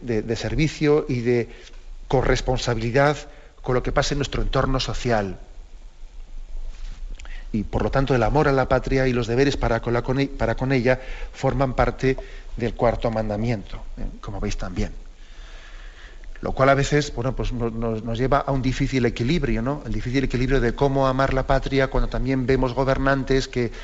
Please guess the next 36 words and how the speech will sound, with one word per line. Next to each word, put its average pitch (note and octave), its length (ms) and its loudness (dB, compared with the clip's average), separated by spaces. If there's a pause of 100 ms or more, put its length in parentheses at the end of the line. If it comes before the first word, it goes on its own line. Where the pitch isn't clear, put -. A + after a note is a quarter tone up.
(140)
que B2 120 0
no B2+ 80 4
nos B2+ 160 2
lo C3 100 2
ponen C3 340 2
muy, C3 360 2 (420)
muy A#2+ 1000 0
fácil C3+ 400 0
precisamente C3 680 2
para A2+ 360 2 (260)
llevar B2 300 4
a B2 80 4
cabo C3+ 240 4
este B2+ 200 -2
sentido B2 380 0
de A#2+ 140 2
respeto - 500 4
hacia B2+ 160 2
las A#2 140 2
autoridades B2+ 720 2 (340)
y, B2+ 100 4
bueno, B2 220 2
y A#2 120 2
vemos B2+ 240 2
contradicciones, A#2 840 0
¿no? C3 160 0
Entre, C3 320 -2
bueno, C3+ 320 -2
yo C#3+ 260 -2
creo, C#3+ 380 4 (580)
yo B2+ 140 0
creo C#3 160 2
que C3+ 100 2
los A#2+ 240 2
pecados C#3+ 540 2
personales B2 840 0